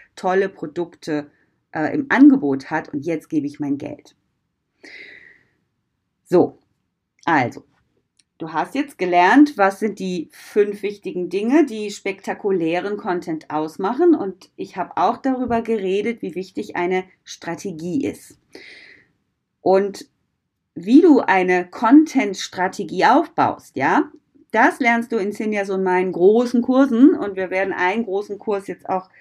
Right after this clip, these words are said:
demnächst wieder launchen. Ähm,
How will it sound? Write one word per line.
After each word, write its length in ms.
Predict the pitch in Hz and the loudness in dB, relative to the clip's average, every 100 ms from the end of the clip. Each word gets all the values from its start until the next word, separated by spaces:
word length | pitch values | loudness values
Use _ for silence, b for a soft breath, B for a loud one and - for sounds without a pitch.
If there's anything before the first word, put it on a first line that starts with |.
| b b | b b
demnächst 400 | 190 196 190 - | -4 -2 -4 -6
wieder 200 | 180 165 | -8 -4
launchen. 560 | 170 208 294 294 277 269 B B B | -2 2 4 8 6 4 B B B
Ähm, 440 | 202 208 208 208 | -2 0 0 -4